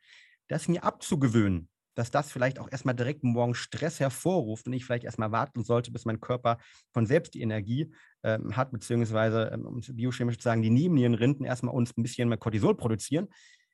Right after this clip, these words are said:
dann, äh, ist das natürlich, da muss ich den, die Person erstmal das Ding klar machen, muss sie dafür sensibilisieren. Und dann ist es natürlich die Frage,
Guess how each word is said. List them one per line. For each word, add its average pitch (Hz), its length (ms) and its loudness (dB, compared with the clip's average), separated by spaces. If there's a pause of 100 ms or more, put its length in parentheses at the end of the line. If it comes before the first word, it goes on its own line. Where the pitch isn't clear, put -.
(220)
dann, 147 220 2
äh, 143 180 -4
ist 165 120 -8
das 190 100 0
natürlich, 180 380 0
da 135 80 2
muss 180 180 2
ich 185 80 -6
den, 143 320 -2
die 143 120 -2
Person 139 480 0
erstmal 156 520 0 (140)
das 127 160 -2
Ding 110 180 0
klar 107 280 2
machen, 180 260 -2 (380)
muss 160 180 2
sie 147 100 -4
dafür 131 260 0
sensibilisieren. 110 800 0 (520)
Und 135 260 2
dann 185 180 4
ist 208 140 -2
es 196 120 -6
natürlich 175 360 0
die - 60 -12
Frage, 151 380 2